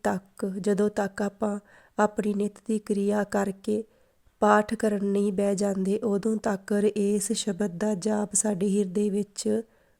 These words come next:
ਹੁੰਦਾ ਰਵੇ। ਸੰਗਤ ਜੀਓ, ਇਸ ਸ਼ਬਦ ਦੇ ਨਾਲ ਆਤਮਿਕ ਬਲ ਬਹੁਤ ਜ਼ਿਆਦਾ ਵੱਧ ਜਾਂਦਾ ਹੈ। ਸਾਰੇ ਦਿਨ ਦੇ ਭੱਜ ਨੱਸ ਜਿਹੜੀ ਹੁੰਦੀ ਹੈ,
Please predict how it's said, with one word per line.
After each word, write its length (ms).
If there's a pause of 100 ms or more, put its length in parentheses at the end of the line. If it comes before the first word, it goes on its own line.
(140)
ਹੁੰਦਾ 340
ਰਵੇ। 340 (640)
ਸੰਗਤ 420
ਜੀਓ, 540
ਇਸ 340 (140)
ਸ਼ਬਦ 400
ਦੇ 320
ਨਾਲ 540 (120)
ਆਤਮਿਕ 580
ਬਲ 440 (760)
ਬਹੁਤ 460
ਜ਼ਿਆਦਾ 520 (160)
ਵੱਧ 240
ਜਾਂਦਾ 520
ਹੈ। 280 (500)
ਸਾਰੇ 880
ਦਿਨ 420
ਦੇ 240 (680)
ਭੱਜ 340
ਨੱਸ 340
ਜਿਹੜੀ 400
ਹੁੰਦੀ 400
ਹੈ, 300